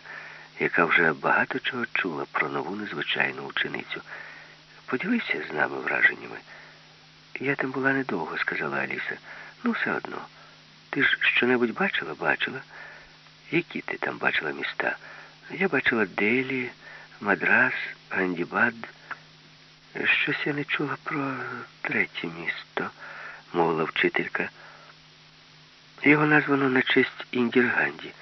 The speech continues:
пояснила Аліса. «Ми в ньому приземлялися, коли летіли в Австралію». «Дивно», — сказала вчителька. «В Австралію?» —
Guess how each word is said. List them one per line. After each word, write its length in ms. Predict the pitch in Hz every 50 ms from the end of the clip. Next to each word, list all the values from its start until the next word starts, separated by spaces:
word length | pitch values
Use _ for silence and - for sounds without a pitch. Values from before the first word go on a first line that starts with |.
| - - - - - - -
пояснила 580 | - 82 82 82 - - 82 85 80 85 82 -
Аліса. 420 | - 85 78 - - - - - - - - - - - - - - - - - - - - - - - - -
«Ми 140 | 131 143 143
в 40 | 139
ньому 360 | 135 143 139 131 131 127 123 -
приземлялися, 760 | - - 127 120 - 120 120 131 165 185 180 151 - - - -
коли 320 | - - 98 113 120 120
летіли 500 | 120 120 117 - - 117 117 117 107 - -
в 120 | 101 110
Австралію». 600 | 120 - - - - - - 143 135 - 69 - - - - - - - - - - - - - - - - - - - -
«Дивно», — 500 | 95 90 95 92 87 85 90 92 95 92
сказала 360 | - - 98 90 90 85 87
вчителька. 480 | 87 - - - - - 85 - - - - - - - - - - - - - - - -
«В 100 | - -
Австралію?» — 1080 | - - - - - - - - - - - 214 220 240 269 277 262 254 277 285 269